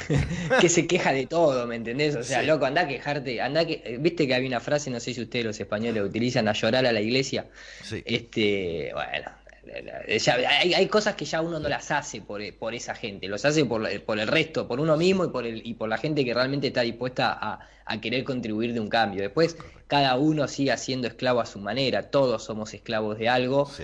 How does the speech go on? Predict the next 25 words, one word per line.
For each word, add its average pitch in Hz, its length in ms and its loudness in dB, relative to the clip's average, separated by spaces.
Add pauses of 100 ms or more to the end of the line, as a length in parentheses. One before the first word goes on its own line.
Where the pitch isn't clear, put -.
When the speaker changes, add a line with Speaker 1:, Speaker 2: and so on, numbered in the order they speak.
(140)
Speaker 1:
este, 104 720 -4
pero 113 200 0
bueno, 117 480 0
particularmente 127 840 0
prefiero, 117 520 0
si 110 160 -8
me 107 80 -2
voy 131 120 4
a - 20 4
esclavizar 131 520 0
de 131 120 2
algo, 147 260 4
prefiero 117 380 -4
saber 120 480 -2 (160)
de 131 160 0
qué 180 100 0
me 160 80 4
voy 147 140 4
a - 20 4
esclavizar 139 540 0
como 127 200 -2
para 107 220 -4
poder 120 240 -2
disfrutarlo, 131 580 -2
¿no? 143 200 -6